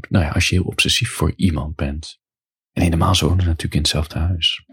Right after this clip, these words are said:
tijdelijk. Of in ieder geval, Olivier is daar in de zomer. Ehm, als vakantieverblijf om, ja, ik weet niet eens wat de reden is dat hij daar is om te studeren of zo. Het zal wel iets met studie te maken hebben. Ja,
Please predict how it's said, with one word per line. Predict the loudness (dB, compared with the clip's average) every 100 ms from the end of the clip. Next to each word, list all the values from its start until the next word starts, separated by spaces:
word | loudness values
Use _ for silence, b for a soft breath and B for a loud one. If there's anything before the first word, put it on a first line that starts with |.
| _
tijdelijk. | -2 0 -2 -2
Of | -2
in | 0
ieder | 2
geval, | 0
Olivier | 0 0 0
is | 2
daar | 2
in | 2
de | 2
zomer. | 2 0 0 -2 -4 _ _ _ _ _ _ _ _ _ _ _
Ehm, | -4 0 0
als | 0
vakantieverblijf | -4 -2 0 2 0 0 0 0 0
om, | -4 -6 B B B B B B B B B B B _ _ _
ja, | _
ik | -8
weet | 0
niet | 2
eens | 2 2
wat | 0
de |
reden | 2 2 2
is | -2
dat | -4
hij | -2
daar | 0
is | 0
om | -2
te | -2
studeren | 0 0 0 2 2 2 0
of | -2
zo. | 0 0 0 _ _ _ _
Het | _ -8
zal | -4
wel | -4
iets | -2
met | -4 -2
studie | -2 -2 -6
te | -6
maken | -4 -4 -6 -14
hebben. | -18 _ _ _ _ _ _ _ _ _ _ _ _ _ _ _ _ _ _ _ _ _ _ _ _ _ _ _ _ _
Ja, | -4 -4 -8